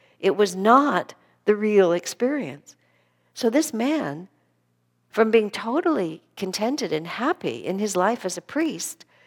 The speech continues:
suddenly was obligated to resign. And he, he had no, no, um,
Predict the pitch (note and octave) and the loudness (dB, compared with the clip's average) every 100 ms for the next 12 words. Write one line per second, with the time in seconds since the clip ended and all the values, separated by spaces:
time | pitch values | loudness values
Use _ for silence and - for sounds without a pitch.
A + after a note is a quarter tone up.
0 | _ _ - - B3 D#4+ D4 F3 D#3 G3 | _ _ -12 -2 0 2 0 0 -4 -8
1 | _ _ _ G3+ G#3+ - C4+ - F#3+ E3 | _ _ _ 0 2 4 2 2 0 0
2 | D#3+ F3+ G#3 A3 A3 B3+ - E3+ D3 _ | -4 -6 -6 -4 -4 -4 -6 -14 -16 _
3 | _ _ _ _ _ _ _ _ _ _ | _ _ _ _ _ _ _ _ _ _
4 | _ _ _ A3 A3 G#3 G3+ G#3 - G3 | _ _ _ 2 4 2 -2 -6 -4 2
5 | G#3 F3+ F3+ F3 - F#3+ F#3+ E3+ E3 _ | 2 4 0 -2 -8 2 2 2 -4 _
6 | _ _ _ F3+ E3+ | _ _ _ -4 -4